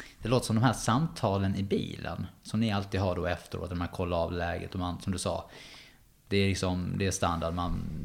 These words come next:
det som händer i bilen, det stannar i bilen. Kan det vara så att ni är rätt duktiga på att prata med varandra, och, så att det nästan har en terapeutisk, eh, upplevelse på det sättet att man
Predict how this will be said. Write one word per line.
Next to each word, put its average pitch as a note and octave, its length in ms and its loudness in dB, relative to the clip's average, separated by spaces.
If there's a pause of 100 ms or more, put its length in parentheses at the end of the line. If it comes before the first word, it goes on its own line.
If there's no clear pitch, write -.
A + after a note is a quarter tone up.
det G2 140 -2
som F#2 220 -2
händer F2+ 240 0
i E2+ 40 -4
bilen, E2+ 300 -4
det E2 100 -6
stannar E2+ 280 -4
i E2 40 -6
bilen. E2+ 400 -6 (520)
Kan G#2 140 0
det A2+ 60 4
vara G2+ 180 4
så B2 200 2
att - 320 -2 (120)
ni G#2 220 0
är G#2+ 60 0
rätt - 260 -6
duktiga F#2+ 400 -2
på - 160 -6
att F2+ 120 -4
prata G#2+ 420 0
med F2+ 160 0
varandra, F2+ 500 0
och, F#2 480 -2
så - 80 -6
att F#2+ 80 -6
det G2 60 0
nästan G2+ 220 0
har G2 100 2
en F#2 100 0 (100)
terapeutisk, - 840 -4
eh, F2 500 0
upplevelse F#2 600 -2
på G#2 80 -2
det F#2+ 80 2
sättet - 300 -4
att F2+ 120 -2
man F2+ 240 -2